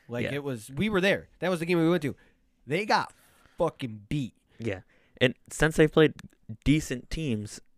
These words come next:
Speaker 2: they have showed that they are not a decent team.
Speaker 1: Yeah. No, I agree one hundred percent. Fuck. Yeah, Michigan <laughs> State, D'Antonio's gone. We don't even need to fucking argue about,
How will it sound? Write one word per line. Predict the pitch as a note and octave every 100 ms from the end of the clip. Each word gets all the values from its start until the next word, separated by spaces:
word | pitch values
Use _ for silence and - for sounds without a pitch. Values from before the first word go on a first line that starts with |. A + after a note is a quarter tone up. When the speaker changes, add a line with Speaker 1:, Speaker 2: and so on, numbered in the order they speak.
| -
Speaker 2:
they | B2+
have | B2
showed | - C3+ A2
that | -
they | - A#2+
are | - G#2
not | G2 G#2+ G#2
a | G#2+
decent | G#2+ - - -
team. | - -
Speaker 1:
Yeah. | C#3 F3 _ _
No, | D#3+ E3+
I | C#3+
agree | F#3 C3
one | C3 A#2+
hundred | B2 A2+
percent. | -
Fuck. | A4 A#4 - - _ _ _ _ _ _ _
Yeah, | D3 C3+
Michigan | - G#3+ F#4
<laughs> |
State, | - - - - F3 - - D#3+
D'Antonio's | F3 D3 D#3+ C3
gone. | - G3
We | F#3+
don't | G#3 B3
even | B3 G#3+
need | A3 F#3+
to |
fucking | F3+ F#3+ E3
argue | A#2 D3 E3+ F3+
about, | F#3